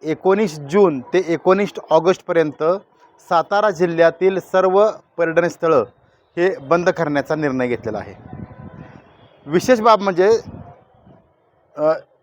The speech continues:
पावसाळा आहे, पाऊस पडणार, अतिवृष्टी थोडेफार, अ, चा इशारा जरी दिला असला तरी हा पर्यटन स्थळ, अ, बंदीचा निर्णय दोन, चार, आठ दिवसापूर्व-, पुरता राहिला पाहिजे होता. मात्र तब्बल दोन दिवस म्हणजे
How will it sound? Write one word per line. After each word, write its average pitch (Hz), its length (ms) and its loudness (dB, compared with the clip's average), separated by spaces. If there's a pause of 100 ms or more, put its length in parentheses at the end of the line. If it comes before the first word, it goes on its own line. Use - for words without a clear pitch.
(160)
पावसाळा 202 400 4
आहे, 196 180 6
पाऊस 190 240 2
पडणार, 180 360 0
अतिवृष्टी 170 560 -2
थोडेफार, 165 340 0
अ, 156 380 4 (280)
चा 175 80 4
इशारा 175 360 2
जरी 160 180 2
दिला 147 180 0
असला 113 240 -4 (580)
तरी 202 120 2
हा 220 680 2 (520)
पर्यटन 190 260 4
स्थळ, 196 260 2
अ, 165 320 2
बंदीचा 175 460 2
निर्णय 165 340 0 (380)
दोन, 208 260 2 (100)
चार, 202 200 4
आठ 175 240 2
दिवसापूर्व-, 165 500 -2 (120)
पुरता 165 320 -2
राहिला 143 240 2
पाहिजे 139 240 0
होता. 113 240 -2 (420)
मात्र 180 280 0 (140)
तब्बल 202 280 2
दोन 220 340 4
दिवस 180 380 2
म्हणजे 139 200 -8